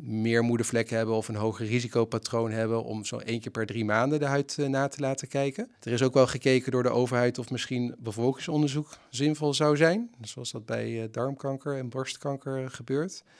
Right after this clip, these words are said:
Maar dat is dan zogenaamd nog niet kostenbaten effectief. Dus het is niet zo dat iedereen nou per se één keer in zoveel tijd door een dokter bekeken moet worden. Maar is er een plek die verandert?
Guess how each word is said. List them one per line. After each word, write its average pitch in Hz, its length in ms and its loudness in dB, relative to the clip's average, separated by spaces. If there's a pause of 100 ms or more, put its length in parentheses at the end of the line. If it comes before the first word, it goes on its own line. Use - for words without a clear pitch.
(400)
Maar 117 80 -4
dat 113 100 -10
is 113 140 -8
dan 117 300 -4
zogenaamd 117 460 -4
nog 113 120 -8
niet 120 280 -6
kostenbaten 117 640 -2
effectief. 110 640 -4
Dus - 100 -14
het - 100 -12
is 110 100 -10
niet 123 200 -6
zo 120 160 -4
dat 117 180 -6
iedereen 117 380 0
nou 110 300 2 (420)
per 117 160 -4
se 113 120 -6
één 110 260 -4
keer 110 100 -12
in 117 80 -4
zoveel 107 180 -6
tijd 110 240 -2
door 113 160 -4
een 113 80 -2
dokter 117 300 0
bekeken 139 440 -2
moet 139 160 -4
worden. 139 360 -2 (540)
Maar 113 180 -6
is 110 160 -8
er 113 100 -8
een 123 120 -6
plek 127 280 -4
die 127 140 -4
verandert? 131 640 0